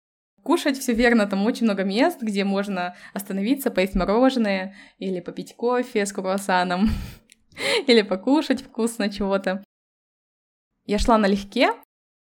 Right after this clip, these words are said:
со мной был рюкзак, но я несла м-, минимум вещей, а, буквально там воду и там дождевик и солнцезащитный крем. А, больше ничего не нужно было, потому что все мои вещи были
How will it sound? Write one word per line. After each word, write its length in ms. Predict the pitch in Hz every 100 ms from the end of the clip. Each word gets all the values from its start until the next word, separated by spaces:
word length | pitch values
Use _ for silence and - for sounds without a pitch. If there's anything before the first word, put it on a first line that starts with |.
| -
со 140 | -
мной 160 | 240 240
был 220 | 220 247
рюкзак, 580 | 208 190 202 240 415 - -
но 720 | 208 226 247 226 202 190 202 - _
я 560 | - 202 208 226 220
несла 460 | 214 208 208 214 233
м-, 280 | 226 196 196
минимум 520 | - 208 220 190 175
вещей, 480 | 170 180 - 262 403 - - - -
а, 160 | 185 175
буквально 420 | 190 214 196 180
там 200 | 175 170
воду 440 | 185 277 294 208
и 600 | 180 - 214 226 208 180 185 -
там 220 | 160 160
дождевик 760 | 180 180 175 185 247 262 - - _ _ _
и 60 | 190
солнцезащитный 600 | - 196 185 180 196 175
крем. 420 | 175 170 160 180 _ _ - - - -
А, 140 | 180
больше 340 | 180 214 - 190
ничего 240 | 185 190
не 120 | 180
нужно 360 | 185 240 339 262
было, 400 | 208 185 185 - -
потому 280 | 190 190 226
что 540 | 226 - 190 180 277 _
все 200 | - -
мои 200 | 214 185
вещи 420 | 180 240 277 233 208
были 500 | 185 202 202 185